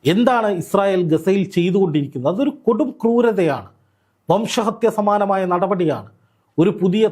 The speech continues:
തലമുറ ഇല്ലാതാക്കുന്ന വിധത്തിലുള്ള നിരന്തരമായ നീക്കങ്ങളാണ്. ഇതേക്കുറിച്ച് ഈ പറയുന്ന ഇസ്രായേൽ വിജയിച്ചു, വിജയിച്ചുകൊണ്ടിരിക്കുന്നു എന്ന് പറയുന്നവർ അഡ്രസ്സ് ചെയ്യുന്നില്ല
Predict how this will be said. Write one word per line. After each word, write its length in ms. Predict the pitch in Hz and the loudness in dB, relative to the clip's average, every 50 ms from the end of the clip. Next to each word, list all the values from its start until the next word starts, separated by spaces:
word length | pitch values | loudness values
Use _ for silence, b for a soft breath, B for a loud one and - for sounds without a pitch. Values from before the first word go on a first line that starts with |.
| 208 196 | 0 0
തലമുറ 360 | 185 196 196 208 196 196 202 | 0 0 0 0 0 0 0
ഇല്ലാതാക്കുന്ന 760 | 190 185 180 185 196 214 202 202 190 185 185 185 202 190 190 | 0 0 -2 0 0 2 2 2 0 0 -2 -2 -4 -4 -2
വിധത്തിലുള്ള 580 | 185 - 190 190 190 202 190 190 196 196 214 214 | 0 0 0 0 0 0 2 4 4 2 2 0
നിരന്തരമായ 800 | 170 156 170 175 202 214 226 220 220 220 214 220 214 208 208 196 | 0 0 2 2 2 2 2 0 0 2 2 2 0 0 0 -2
നീക്കങ്ങളാണ്. 600 | 180 185 185 160 - 196 170 147 123 113 101 - _ _ _ _ _ _ _ _ _ _ _ _ _ - | -2 -4 -4 -2 -2 -2 -2 -2 -6 -8 -12 -16 _ _ _ _ _ _ _ _ _ _ _ _ _ 0
ഇതേക്കുറിച്ച് 480 | 185 196 269 202 226 254 240 240 208 220 | 2 2 2 2 0 0 0 0 0 0
ഈ 100 | 220 220 | 0 0
പറയുന്ന 500 | 202 185 190 190 190 185 185 185 185 185 | 0 0 2 2 0 0 0 0 0 0
ഇസ്രായേൽ 500 | 175 160 - - 196 202 202 190 185 170 | -2 -2 0 0 0 2 2 0 0 -2
വിജയിച്ചു, 520 | 156 160 139 175 196 196 175 - - 175 | -2 -2 0 0 0 0 -2 -4 -2 -2
വിജയിച്ചുകൊണ്ടിരിക്കുന്നു 1040 | 170 156 160 160 160 190 190 185 - 190 185 175 160 160 156 165 - - 165 165 170 | 0 0 2 2 2 0 0 -2 -2 -2 0 0 0 0 0 -2 -2 -4 -2 0 0
എന്ന് 120 | 165 156 147 | 0 0 0
പറയുന്നവർ 500 | 151 143 151 160 160 151 160 147 151 151 | 0 0 0 0 0 0 0 0 0 0
അഡ്രസ്സ് 480 | 156 165 165 165 190 226 220 220 - | 0 0 0 0 0 0 0 0 -2
ചെയ്യുന്നില്ല 580 | 214 190 185 185 180 170 165 160 160 139 - | -2 0 0 0 0 0 0 0 0 -2 -2